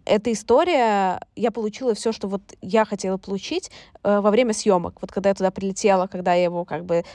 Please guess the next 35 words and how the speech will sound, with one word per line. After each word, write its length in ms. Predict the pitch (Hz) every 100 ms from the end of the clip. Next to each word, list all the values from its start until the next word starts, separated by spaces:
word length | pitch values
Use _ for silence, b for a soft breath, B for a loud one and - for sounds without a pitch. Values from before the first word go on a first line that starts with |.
| B
сняла, 460 | - 208 196 190 185
записала 480 | - - 196 185
и 80 | 185
вернулась, 580 | 185 190 311 415 262 - B B
для 160 | 190 202
меня 280 | 208 262 302
в 60 |
этом 400 | 247 247 214 196 -
моя 300 | 208 220 277
история 340 | - 247 226
уже 160 | 190 214
закончилась. 720 | 208 202 185 - 151 - - -
Плюс, 600 | 226 254 349 - - -
э, 460 | 226 220 202 202 196
я 320 | 202 220 269
сейчас 440 | - - 233 233
после 680 | - 214 220 220 208 196 185
вот 240 | - 196 180
движения, 460 | 202 202 233 226
например, 360 | 196 190 196 196
Black 280 | 185 180 -
Lives 200 | 180 -
Matter 320 | 196 196 175
и 20 |
так 160 | 175 180
далее, 360 | 214 285 214 208
я 600 | 175 202 220 233 254 220
долго 260 | 196 240 220
осмысляю, 480 | 214 208 220 226 269
насколько 340 | 226 214 220
это 120 | 208
вообще 240 | 196 - 240
корректно 640 | 208 190 185 - 165 165 -
показывать 520 | 190 196 190 180 185
что-то 640 | - 185 185 185 170 170